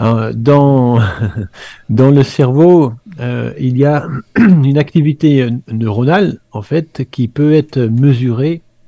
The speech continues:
par un, un électroencéphalogramme.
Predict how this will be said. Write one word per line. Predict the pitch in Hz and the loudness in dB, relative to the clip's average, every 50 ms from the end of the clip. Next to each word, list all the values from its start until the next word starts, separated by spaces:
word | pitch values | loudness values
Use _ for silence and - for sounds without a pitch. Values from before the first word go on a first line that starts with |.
| _ _ - - _ _ _ _ _ _ _ | _ _ -20 -20 _ _ _ _ _ _ _
par | _ 120 104 110 | _ -4 -2 -2
un, | 110 107 104 90 - | -2 -2 -2 -4 -2
un | - 120 120 | -2 0 2
électroencéphalogramme. | 123 127 127 120 - - 131 135 135 123 117 113 110 113 113 - 123 113 113 117 117 117 113 107 104 104 101 92 95 95 | 2 2 0 -2 -4 -4 -2 0 0 0 0 -2 -2 -4 -4 -6 -8 -8 -6 -4 -4 -4 -4 -4 -4 -4 -6 -6 -6 -8